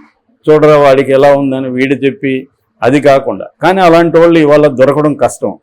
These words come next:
ఎందుకంటే మనకు ఒక మంచి సర్కిల్లో, ఆ, రిలేషన్‌షిప్స్ అనేవి బాగా కరప్ట్ అయిపోయినాయి.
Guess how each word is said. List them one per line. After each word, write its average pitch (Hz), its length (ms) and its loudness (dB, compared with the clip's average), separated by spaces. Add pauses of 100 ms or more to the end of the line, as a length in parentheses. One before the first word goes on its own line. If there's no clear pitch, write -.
ఎందుకంటే 151 460 -2
మనకు 135 320 -2
ఒక 123 120 -2
మంచి 143 340 -6
సర్కిల్లో, 156 680 0 (520)
ఆ, 120 60 4
రిలేషన్‌షిప్స్ 156 720 0
అనేవి 160 680 0
బాగా 139 360 2
కరప్ట్ 131 400 0
అయిపోయినాయి. 139 560 -4